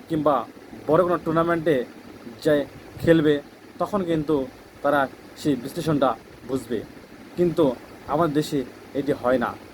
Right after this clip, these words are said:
আমাদের দেশে এই সংস্কৃতি থেকে যতদিন আমরা বের হতে না পারবো, ততদিনই কিন্তু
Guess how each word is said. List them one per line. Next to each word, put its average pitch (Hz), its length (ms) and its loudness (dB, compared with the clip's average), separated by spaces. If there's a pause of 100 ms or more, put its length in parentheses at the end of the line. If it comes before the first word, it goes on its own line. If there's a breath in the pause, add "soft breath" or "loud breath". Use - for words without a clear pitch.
(440)
আমাদের 165 260 4
দেশে 170 160 0 (540)
এই 202 160 4
সংস্কৃতি 180 400 -4
থেকে 170 160 2 (680)
যতদিন 165 380 4
আমরা 185 220 2
বের 151 160 4
হতে 143 180 -2
না 131 60 0 (100)
পারবো, 156 220 2 (720)
ততদিনই 226 440 4
কিন্তু 175 280 0